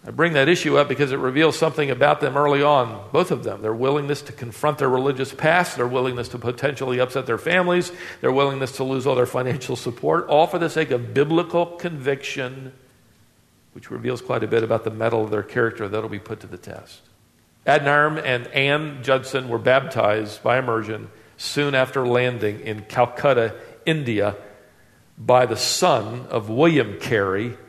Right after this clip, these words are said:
Felix was his name, with whom they stayed when they arrived. They would trust God and, frankly,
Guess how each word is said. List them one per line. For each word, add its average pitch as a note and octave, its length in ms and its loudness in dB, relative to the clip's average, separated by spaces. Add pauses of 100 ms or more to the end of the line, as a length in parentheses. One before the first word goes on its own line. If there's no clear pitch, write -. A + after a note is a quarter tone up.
(460)
Felix - 800 4
was B2+ 160 -6
his B2 200 -4
name, A#2 380 -4
with G#2+ 160 -6
whom A2 200 -8
they G#2 120 -4
stayed G2+ 720 -2 (640)
when G2 180 -8
they F#2+ 400 -2 (640)
arrived. F#2 680 -8 (1040)
They A#2 440 2
would G2+ 120 -10
trust - 340 -4
God G2+ 380 -2
and, D#2+ 180 -14 (400)
frankly, G#2 420 -4